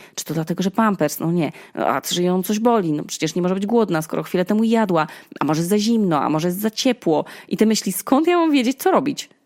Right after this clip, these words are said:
Ja ma-, ja mam to dziecko mniej niż czterdzieści osiem godzin. Wszyscy śpią. Nie zadzwonię przecież do lekarza ani do mojej mamy. I ona tak płakała i płakała. I ja oczywiście już po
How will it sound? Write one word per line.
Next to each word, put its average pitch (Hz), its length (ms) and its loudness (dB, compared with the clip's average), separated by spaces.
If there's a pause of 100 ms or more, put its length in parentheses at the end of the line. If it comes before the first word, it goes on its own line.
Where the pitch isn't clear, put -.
(340)
Ja 208 100 4
ma-, 175 140 2
ja 233 120 4
mam 262 120 2
to 262 80 -2
dziecko 262 260 2
mniej 277 280 4
niż 277 120 2
czterdzieści 254 420 0
osiem 285 180 2
godzin. 156 400 2
Wszyscy 285 280 0
śpią. 175 340 2 (420)
Nie 202 100 4
zadzwonię 233 340 2
przecież 196 180 -2
do 185 100 2
lekarza 156 380 0
ani 151 200 2 (120)
do 151 180 -2
mojej 156 160 2
mamy. 143 400 2 (480)
I - 80 0
ona 220 180 2
tak 214 160 -2
płakała 226 540 2
i 208 80 -2
płakała. 214 460 2
I 185 60 0
ja - 180 -2
oczywiście - 360 -6
już - 140 -4
po 254 140 -4